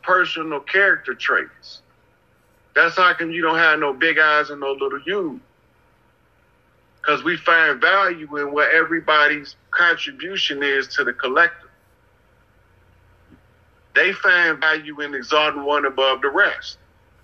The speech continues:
Different value systems compete. You can even see 'em competing in the neighborhood, where some of the women will take one child and make them gold over the rest of 'em.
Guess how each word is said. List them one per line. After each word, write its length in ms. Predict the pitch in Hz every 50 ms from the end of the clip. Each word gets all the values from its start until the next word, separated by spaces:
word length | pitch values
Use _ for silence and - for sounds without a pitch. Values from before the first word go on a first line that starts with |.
| _ _ -
Different 420 | 120 160 165 156 - 160 147 135
value 420 | 123 147 170 190 202 202 185 170 156
systems 540 | - - - 135 131 - - - - - -
compete. 400 | - 156 135 - 190 196 180 - _ _ _ _ _ _ _ _ _ _ _ _ _ _ _ _ _ _ _ _ _ _ _ - - - - - - - - - - - - - - - - - - - -
You 200 | - - 185 190
can 180 | - 180 170 170
even 220 | 170 160 160 156
see 180 | 156 - 180 180
'em 160 | 170 165 160
competing 500 | 156 160 160 156 - 180 170 156 143 151
in 200 | 147 147 151 147
the 80 | 139 135
neighborhood, 880 | 135 139 175 202 233 220 185 170 147 143 143 139 139 143 143 - - - - - - - - - - - - -
where 640 | - 139 160 160 156 151 143 143 139 135 123 - - - - - - -
some 360 | - - - 180 180 180 180
of 60 | 180
the 100 | 170 165
women 440 | 156 151 180 190 185 180 175 165 160
will 100 | 151 147
take 300 | - - 185 165 156 143
one 260 | 147 165 180 196 196
child 460 | 190 - - 170 156 151 151 151 147 143
and 120 | 135 147
make 240 | 160 160 156 156 -
them 200 | 175 170 165 160
gold 480 | - 156 160 180 185 175 165 151 131
over 240 | 107 139 143 139 151
the 80 | 151 156
rest 360 | 156 185 202 196 - - -
of 200 | 110 92 82
'em. 20 | 76